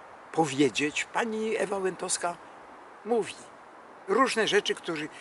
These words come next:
inni bardzo mądrzy, skrzywdzeni sędziowie, prokuratorzy z tego, z tego, y, Justicji mówią, ale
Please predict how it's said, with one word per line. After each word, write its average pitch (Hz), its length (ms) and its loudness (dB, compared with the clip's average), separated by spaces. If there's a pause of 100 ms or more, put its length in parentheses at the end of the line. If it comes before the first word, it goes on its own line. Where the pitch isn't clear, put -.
(240)
inni 196 300 0
bardzo 220 300 6
mądrzy, 202 440 2 (340)
skrzywdzeni 165 720 4
sędziowie, 139 460 2
prokuratorzy 123 720 -2
z - 80 -4
tego, 110 220 -2 (640)
z - 180 0
tego, 117 400 2
y, 117 300 -8 (200)
Justicji 139 600 0 (400)
mówią, 127 400 4 (100)
ale 160 280 6